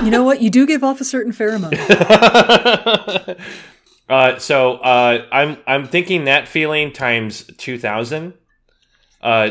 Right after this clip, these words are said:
Speaker 2: Loden's leg is liquidated. It is fucking shattered.
Speaker 1: It is at an improbable angle, uh, and it's
Speaker 2: Yeah.
Speaker 1: just full of screaming agony. And he has to use all of his Jedi Master spoons to, like, suppress the agony enough for him to function.
Speaker 2: Ugh.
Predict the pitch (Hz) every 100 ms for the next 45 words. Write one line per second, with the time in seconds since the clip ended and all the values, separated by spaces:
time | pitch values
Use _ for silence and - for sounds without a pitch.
0 | - 113 131 185 156 113 120 131 120 101
1 | 110 - 104 117 104 - 87 85 - 117
2 | 120 95 - - _ - 113 110 90 -
3 | 104 95 - - _ - - - _ 240
4 | 220 220 214 202 190 - 180 180 180 170
5 | 147 202 180 175 185 - 170 175 170 165
6 | 156 _ - 165 - - 185 185 175 113
7 | 90 85 208 - - _ 220 208 196 202
8 | 185 - - 190 180 175 170 170 175 165
9 | 156 - - - - 190 180 214 214 208
10 | 196 180 202 202 202 208 196 196 175 190
11 | 180 180 180 170 156 180 - 170 165 160
12 | - 170 170 165 - _ _ _ _ -
13 | - - - 214 185 - 214 175 170 180
14 | 175 190 160 156 151 - 156 170 151 160
15 | - 156 139 - - 127 127